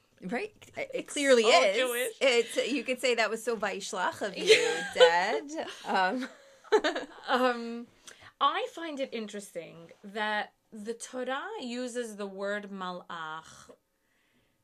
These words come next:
Speaker 2: both for divine messengers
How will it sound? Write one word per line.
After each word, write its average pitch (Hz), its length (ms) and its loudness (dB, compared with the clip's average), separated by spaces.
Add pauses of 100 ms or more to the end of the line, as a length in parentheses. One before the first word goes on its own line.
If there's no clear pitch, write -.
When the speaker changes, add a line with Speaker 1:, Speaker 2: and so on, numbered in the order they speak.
(760)
Speaker 2:
both 381 300 2
for 294 600 0
divine 220 920 -2
messengers 277 920 -8